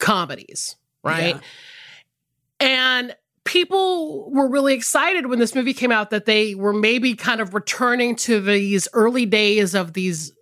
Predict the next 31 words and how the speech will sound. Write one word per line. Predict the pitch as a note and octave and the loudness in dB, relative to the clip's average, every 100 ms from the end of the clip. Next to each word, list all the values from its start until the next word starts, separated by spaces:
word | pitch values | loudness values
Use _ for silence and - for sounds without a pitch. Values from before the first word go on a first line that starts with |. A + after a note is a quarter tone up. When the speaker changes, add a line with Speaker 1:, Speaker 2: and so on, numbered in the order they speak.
| - | -4
Speaker 1:
you | G3+ F#3+ | 2 4
know, | F3+ | 4
neo-noirs | F3 A3 A#3+ A3 G3 G3 F#3+ F#3 F3 E3 | 2 4 4 4 4 2 4 2 -2 -2
like | F#3 F3+ E3 | -2 -2 -2
Blood | - E3 E3+ | -4 -4 -2
Simple | - C#4 A#3+ A3+ G3 F3 | 0 0 2 2 2 2
and | E3 | 0
Miller's | F3 E3+ D#3+ | 0 0 -4
Crossing | - A3 G#3 F#3+ | -2 -2 -2 -4
and | F3 | -6
stuff. | - - E3 E3 - - - - - - - - | -6 -2 0 -2 -8 -20 -18 -16 -16 -18 -16 0
This | B3+ C4+ | 2 2
movie | E4 F#4+ | 0 2
was | F4+ D4 | 2 2
really | F4 F4+ | 2 2
popular. | D4 D#4 F#4 D4 G#3+ | 2 0 0 0 2
I | F#3 | 2
mean, | F#3+ F#3+ G3 | 2 2 2
it | F#3+ | 2
was, | G3 F#3 - - | 2 0 -4 -6
you | C4+ | 0
know, | F#3+ F3+ F3 | 2 2 0
commercially | - A#3 B3 C4 C4 | -2 0 0 0 0
successful. | - A#3 - A3+ G#3+ - A#3 A3 | -2 -4 -2 -2 -2 0 0 0
It | E3 F3 | -2 -2
was | F#3 | -2
nominated | F3 F#3+ G3+ G3+ G3 F3+ | 0 2 2 2 0 -4
for | F#3 E3 - | -8 -6 -2
eight | F3+ A3+ | 0 0
Academy | G#3+ - E3+ F3+ F3+ | -4 -2 0 0 0
Awards. | E3+ D#3 D3 F#3+ G#3+ | -2 -4 -4 -4 -4